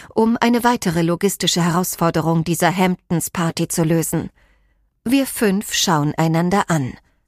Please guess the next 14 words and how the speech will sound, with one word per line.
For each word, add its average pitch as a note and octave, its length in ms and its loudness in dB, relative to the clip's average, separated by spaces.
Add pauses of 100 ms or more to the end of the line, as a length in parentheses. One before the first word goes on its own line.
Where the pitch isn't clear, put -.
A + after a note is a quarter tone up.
(920)
„Hat A3 340 0
irgendwer D#4+ 440 2
von C4+ 200 2
euch - 280 0
Sunblocker C4+ 680 2
aufgetragen?“, D4 600 0 (360)
rufe E3 280 -2
ich. - 340 -8 (680)
Ein B3 160 2
paar C#4+ 180 -2
der - 160 0
anderen F3 340 0
Models F3+ 400 -2
lachen. D#3+ 500 -4